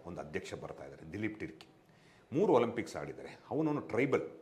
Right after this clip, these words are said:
ಟ್ರೈಬಲಿಂದ ಬಂದು ಮೂರು ಒಲಿಂಪಿಕ್ಸ್ ಆಡಿದ್ದು ಭಾರತ ತಂಡದ ಕ್ಯಾಪ್ಟನ್ ಅವರು. ಅವರು ನಾನೂರು ಪಂದ್ಯಾವಳಿ ಆಡಿದ್ದಾರೆ, ಫೋರ್ ಹಂಡ್ರೆಡ್ ಅಂತಾರಾಷ್ಟ್ರೀಯ ಪಂದ್ಯಾವಳಿ ಆಡಿದ್ದಾರೆ, ಮೂರು ಒಲಿಂಪಿಕ್ಸ್ ಆಡಿದ್ದಾರೆ, ಪದ್ಮಶ್ರೀ ವಿಜೇತರವರು, ಅರ್ಜುನ ಅವಾರ್ಡ್ ವಿನ್ನರು, ಏಕಲವ್ಯ ಪ್ರಶಸ್ತಿ ವಿಜೇತರು,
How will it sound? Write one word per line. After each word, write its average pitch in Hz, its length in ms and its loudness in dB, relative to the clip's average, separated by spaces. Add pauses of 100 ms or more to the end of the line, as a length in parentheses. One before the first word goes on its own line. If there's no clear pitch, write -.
ಟ್ರೈಬಲಿಂದ 147 580 2
ಬಂದು 110 320 0
ಮೂರು 160 340 2
ಒಲಿಂಪಿಕ್ಸ್ 120 440 2
ಆಡಿದ್ದು 139 260 -2
ಭಾರತ 107 360 2
ತಂಡದ 104 320 -4
ಕ್ಯಾಪ್ಟನ್ 82 480 -4
ಅವರು. - 340 -14 (260)
ಅವರು 151 160 6
ನಾನೂರು 208 480 4
ಪಂದ್ಯಾವಳಿ 123 440 4
ಆಡಿದ್ದಾರೆ, 80 480 -4 (220)
ಫೋರ್ 147 160 2
ಹಂಡ್ರೆಡ್ 156 360 2 (140)
ಅಂತಾರಾಷ್ಟ್ರೀಯ 135 560 0
ಪಂದ್ಯಾವಳಿ 98 360 0
ಆಡಿದ್ದಾರೆ, 95 300 -2
ಮೂರು 190 260 2
ಒಲಿಂಪಿಕ್ಸ್ 117 460 2
ಆಡಿದ್ದಾರೆ, 80 540 -6 (140)
ಪದ್ಮಶ್ರೀ 208 800 0
ವಿಜೇತರವರು, 82 720 -4 (180)
ಅರ್ಜುನ 131 360 2
ಅವಾರ್ಡ್ 120 240 6
ವಿನ್ನರು, 76 480 -4
ಏಕಲವ್ಯ 196 480 2
ಪ್ರಶಸ್ತಿ - 400 -4
ವಿಜೇತರು, 80 540 -6